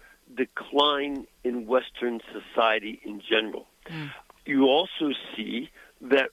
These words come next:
Speaker 1: over fifty percent of people do not believe in getting married.
Speaker 2: Yeah.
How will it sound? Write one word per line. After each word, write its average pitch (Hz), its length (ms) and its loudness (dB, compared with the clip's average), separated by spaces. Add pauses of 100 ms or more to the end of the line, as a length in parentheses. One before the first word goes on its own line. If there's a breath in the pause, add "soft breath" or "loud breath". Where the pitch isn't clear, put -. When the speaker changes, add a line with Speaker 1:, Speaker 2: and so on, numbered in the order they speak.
Speaker 1:
over 135 360 2 (160)
fifty 165 320 0
percent 113 640 -2 (300)
of 110 300 4
people 127 500 -2 (160)
do 131 140 2
not 131 260 4 (100)
believe 139 520 -4 (120)
in 143 200 0
getting 160 360 2
married. 170 480 0 (600)
Speaker 2:
Yeah. 147 160 -6